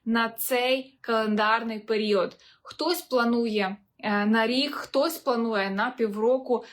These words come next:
хтось передивляється свої цілі на три місяці, але я дійсно хочу сказати, що ось цей момент, який стосується, е,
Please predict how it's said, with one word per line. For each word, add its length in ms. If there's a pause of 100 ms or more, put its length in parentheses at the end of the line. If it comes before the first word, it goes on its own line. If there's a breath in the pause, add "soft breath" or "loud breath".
хтось 400
передивляється 1040
свої 600
цілі 480
на 140
три 280
місяці, 680 (260 loud breath)
але 520 (380 loud breath)
я 380
дійсно 800
хочу 560
сказати, 640
що 320 (240 loud breath)
ось 320
цей 440
момент, 520
який 260
стосується, 880 (520 loud breath)
е, 240